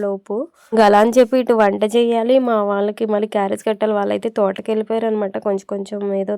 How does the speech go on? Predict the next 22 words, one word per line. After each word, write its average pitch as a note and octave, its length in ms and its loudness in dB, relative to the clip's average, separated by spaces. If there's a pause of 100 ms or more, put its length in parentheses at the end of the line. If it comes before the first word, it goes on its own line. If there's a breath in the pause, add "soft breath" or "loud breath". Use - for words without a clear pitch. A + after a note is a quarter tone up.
(140)
తినేసి. G3 460 -4 (540 soft breath)
ఇంకా G#3+ 180 -4
ఇవి G3+ 140 -2 (100)
పార్సెల్ G3 440 0
చేసి A3+ 200 -2
పంపించిన G#3 720 -4
తర్వాత G3+ 280 0
మళ్ళీ G3+ 320 -2
వంట G3 340 -2
చేసి G#3 220 -6
వాళ్ళకి G#3 220 -4
క్యారేజ్ F#3 400 -4
పంపించాలి. F#3+ 680 -6 (680 soft breath)
ఇంకా G#3+ 160 -2
నాకైతే G3 600 -2 (420)
చాలా G3+ 560 -2 (500)
ఎంత G3+ 220 -6
కోపం G3+ 460 0
వచ్చిందంటే, G#3 580 -4 (320)
ఇప్పుడు G3+ 280 -6
నేను F#3+ 240 -2
ప్రజెంట్ G3 520 -4